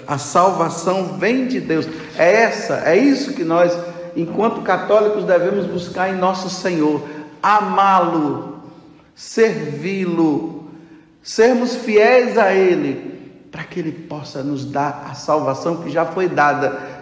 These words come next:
mas ela só vai acontecer na medida que nós damos a resposta. Então Jesus foi constatando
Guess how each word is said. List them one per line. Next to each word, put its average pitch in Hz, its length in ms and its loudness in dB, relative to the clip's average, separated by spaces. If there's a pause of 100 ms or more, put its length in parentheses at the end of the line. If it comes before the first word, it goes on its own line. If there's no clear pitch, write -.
mas 131 180 0
ela 151 160 4
só 151 160 -2
vai 156 220 4
acontecer 151 500 -4
na 151 120 -2
medida 143 320 -4
que 139 120 -8
nós 135 220 -2
damos 135 360 -2
a 123 60 -2
resposta. - 720 -8 (960)
Então 208 140 0
Jesus 233 340 4
foi 226 140 2
constatando 196 1080 -2